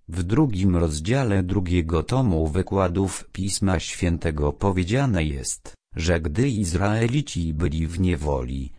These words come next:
zmuszeni byli obchodzić sabaty, których nie obchodzili przedtem. Czemu te sabaty nazwane są w drugim tomie jubileuszami? Odpowiedź. W drugim tomie jest powiedziane nie to,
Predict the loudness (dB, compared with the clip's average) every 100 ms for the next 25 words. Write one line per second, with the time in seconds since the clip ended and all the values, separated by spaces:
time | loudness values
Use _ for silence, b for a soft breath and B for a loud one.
0 | -12 -4 0 0 0 0 2 0 0 -2
1 | -2 0 0 -2 0 0 0 0 -4 -8
2 | -4 -2 0 0 -2 -2 -6 -8 -16 -18
3 | -8 -2 0 0 -2 -2 2 2 2 2
4 | 0 0 0 2 2 2 -2 -4 -4 -4
5 | -2 -4 -8 -14 _ _ _ 0 2 2
6 | 0 0 0 2 0 0 -2 0 0 2
7 | 0 0 0 2 4 4 4 4 4 2
8 | 0 0 2 2 0 0 0 2 2 2
9 | 0 -2 -2 0 0 -2 -2 -4 -4 -8
10 | -10 _ _ _ _ _ _ _ _ -2
11 | -2 0 0 0 -4 -6 -10 -10 -16 -8
12 | -4 2 4 4 2 0 0 0 2 4
13 | 4 2 0 -2 -2 0 2 0 0 2
14 | 2 4 4 2 2 0 0 -4